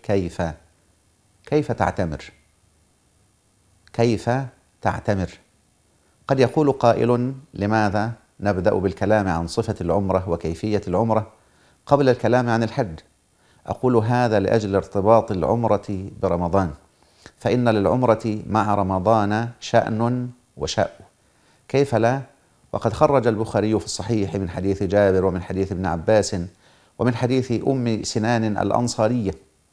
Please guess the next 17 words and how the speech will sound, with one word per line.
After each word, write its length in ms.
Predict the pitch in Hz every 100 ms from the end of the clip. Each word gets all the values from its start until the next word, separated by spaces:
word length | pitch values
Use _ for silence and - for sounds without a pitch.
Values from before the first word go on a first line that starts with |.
| _ _ _ _ - _ -
أن 140 | 143
النبي 340 | 135 117 131 117
صلى 180 | 113
الله 340 | 101 107 110 101
عليه 240 | 92 98
وآله 340 | 90 104 104 92
وسلم 360 | - 110 101
قال 420 | 90 - - 113
لها: 360 | 107 113 113 98 - _ _ _ -
"إن 200 | 117 107
حجة، 560 | 104 147 127 123 120 117 117 _ _ 123
إن 200 | 113 113
عمرة 580 | 101 156 135 117 107 95
في 160 | 113
رمضان 560 | 110 101 101 117 127 123 120 _ _
تقضي 500 | - 131 107 101 101
حجة، 580 | - 104 90 92 110 95